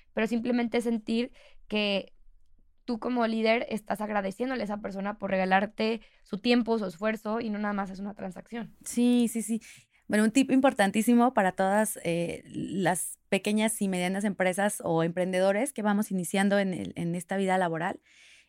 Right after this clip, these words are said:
Speaker 2: es tener bien clara las, las rutas de comunicación. O sea,
Speaker 1: Me
Speaker 2: suena
Speaker 1: encanta.
Speaker 2: facilísimo, pero yo creo que así como en la vida personal que, este, el, el punto medular es comunicar bien,
Speaker 1: Ujú.
Speaker 2: o sea,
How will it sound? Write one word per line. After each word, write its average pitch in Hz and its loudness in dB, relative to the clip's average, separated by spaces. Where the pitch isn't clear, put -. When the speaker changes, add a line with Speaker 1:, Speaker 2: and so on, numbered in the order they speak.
Speaker 2:
es 233 6
tener 277 4
bien 262 6
clara 247 4
las, 214 0
las 185 -2
rutas 214 0
de 226 -2
comunicación. 170 -6
O - -10
sea, - -8
Speaker 1:
Me 190 -12
Speaker 2:
suena 247 4
Speaker 1:
encanta. 247 4
Speaker 2:
facilísimo, 226 2
pero 202 4
yo 208 -2
creo 226 -2
que 240 -2
así 233 0
como 220 0
en 196 -2
la 185 0
vida 202 -2
personal 180 -4
que, 170 -6
este, 175 2
el, 175 0
el 175 -2
punto 233 4
medular 190 4
es 196 -2
comunicar 196 2
bien, 202 -2
Speaker 1:
Ujú. 190 -8
Speaker 2:
o 175 -2
sea, 180 0